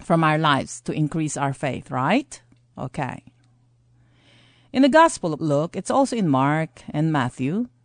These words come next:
Jesus spoke of the parable of the farmer who sowed seeds. And then He explained the parable to His disciples.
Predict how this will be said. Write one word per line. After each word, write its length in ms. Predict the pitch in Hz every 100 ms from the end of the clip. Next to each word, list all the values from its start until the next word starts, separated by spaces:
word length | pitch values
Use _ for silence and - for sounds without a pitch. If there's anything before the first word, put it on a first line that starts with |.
| _ - - -
Jesus 320 | 262 311 285
spoke 340 | - 226 214
of 120 | 208
the 80 | 170
parable 600 | - 208 208 185 185 180
of 140 | - 170
the 60 |
farmer 560 | 151 - 160 143 131 135
who 180 | 156 151
sowed 640 | - 185 165 165 156 -
seeds. 600 | - 160 117 131 - - _ _ _ _ _ - -
And 220 | 226 220
then 180 | 269 294
He 120 | 262
explained 640 | - - - 190 170 160
the 60 | 160
parable 480 | - 190 160 131 117
to 100 | 156
His 140 | 151
disciples. 720 | - 139 147 135 - 92 -